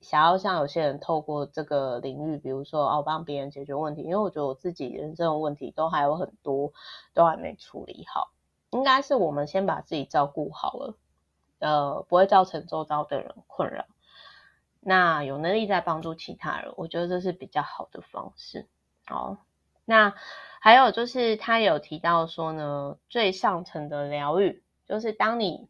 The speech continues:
人间清醒之后，你就不用疗愈了，懂吗？好，所以结论呢，我用比较我自己的版本去讲。我想要把这本书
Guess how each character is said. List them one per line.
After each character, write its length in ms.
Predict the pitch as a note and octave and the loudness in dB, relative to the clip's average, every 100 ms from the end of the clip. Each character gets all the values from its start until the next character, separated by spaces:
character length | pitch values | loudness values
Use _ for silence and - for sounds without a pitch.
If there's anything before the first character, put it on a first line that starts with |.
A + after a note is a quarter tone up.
| _ | _
人 360 | - G3 G3+ A#3+ | 4 8 8 6
间 280 | C4+ B3+ C4+ | 2 2 2
清 400 | - - B3+ C4 | -4 0 0 0
醒 280 | A#3 E3+ - | 0 0 2
之 100 | G#3 | 4
后， 400 | B3+ G3+ - - _ _ _ | 8 10 8 2 _ _ _
你 160 | - | 2
就 100 | A3 B3 | 6 6
不 180 | - | 6
用 200 | F#3+ G#3 | 4 6
疗 300 | G3 E3+ E3 | 8 8 8
愈 100 | F#3 E3+ | 6 4
了， 80 | D3 | 2
懂 200 | C#3+ C#3+ | 0 -2
吗？ 300 | C#3 D#3+ F#3+ _ - - - - - | -2 -2 -4 _ -20 -20 -20 -20 2
好， 220 | - B3+ | 10 10
所 160 | C4 E4 | 10 6
以 420 | E4 C4+ G3 G3+ - _ _ _ _ | 8 6 4 0 -6 _ _ _ _
结 220 | A#3 A#3+ | 6 8
论 260 | D4+ D4+ A#3+ | 8 6 6
呢， 320 | A3 A3 A3+ - _ | 2 0 -2 -14 _
我 200 | - F3 | -2 0
用 260 | G#3+ C4 A#3+ | 4 2 2
比 140 | G#3 | -4
较 220 | F3+ G#3 G3 | 0 4 4
我 140 | D#3+ | 2
自 160 | D#3+ G3 | -4 -4
己 120 | F3 | -2
的 100 | D#3+ | -2
版 320 | - D#3+ F3 | -2 -2 -2
本 160 | E3+ - | -6 -8
去 160 | _ G3 | _ -10
讲。 240 | F#3+ - - _ _ _ _ _ _ _ _ _ _ | -8 -8 -10 _ _ _ _ _ _ _ _ _ _
我 100 | G3 | -6
想 140 | G3 F3 | 0 2
要 80 | E3+ | 0
把 120 | D3 | -2
这 120 | E3+ | -8
本 180 | D#3 D3 | -8 -10
书 380 | - D3 C#3+ | -14 -14 -14